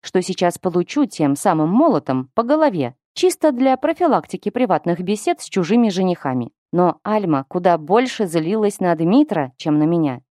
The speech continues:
Это утешало. Я даже решила немного поддержать этого нахала. "Царевич мне песню напел про молот. Сказал, лучше от него услышу, чем от слуг. Просил повлиять на снеж-иния,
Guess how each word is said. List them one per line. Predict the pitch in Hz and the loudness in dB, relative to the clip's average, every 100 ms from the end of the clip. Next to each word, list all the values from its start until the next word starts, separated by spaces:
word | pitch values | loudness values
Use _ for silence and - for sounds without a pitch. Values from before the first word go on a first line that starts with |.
| - | -4
Это | 349 294 | -2 0
утешало. | 196 - 165 139 120 117 - _ _ - | 0 -2 -6 -6 -6 -8 -16 _ _ -2
Я | 147 | 0
даже | 160 160 165 | 2 2 2
решила | 156 156 175 220 | -2 -4 -4 0
немного | 214 143 147 151 | 2 2 2 0
поддержать | 175 214 220 311 185 151 202 | -2 -4 -2 -2 0 -2 -2
этого | 254 190 156 | -4 -2 -2
нахала. | 160 - 127 120 - _ _ _ | -2 -4 -6 -8 -12 _ _ _
"Царевич | - 208 247 233 214 | -2 0 2 0 0
мне | 214 208 | 0 0
песню | 202 277 302 233 185 | 0 0 2 2 2
напел | 175 175 160 | 0 0 0
про | 147 180 | 0 0
молот. | 190 180 139 131 - _ | 2 2 2 -2 -8 _
Сказал, | - - 208 262 294 254 - | -6 0 2 2 2 0 -2
лучше | 208 277 311 262 | 0 0 0 0
от | 220 | 2
него | 208 190 202 254 | 2 0 2 0
услышу, | 202 - 165 160 165 | 0 -2 -2 -2 -4
чем | 147 156 | -4 0
от | 151 147 | 0 -2
слуг. | 165 151 139 - - _ - | -4 -4 -6 -8 -20 _ -4
Просил | 160 190 220 208 | -2 0 -2 -2
повлиять | 175 170 160 175 190 | -2 -2 0 0 0
на | 165 160 | 0 -2
снеж-иния, | 151 190 190 190 190 170 165 - 285 277 156 127 | -2 -4 0 0 0 -2 -12 -2 2 4 4 -2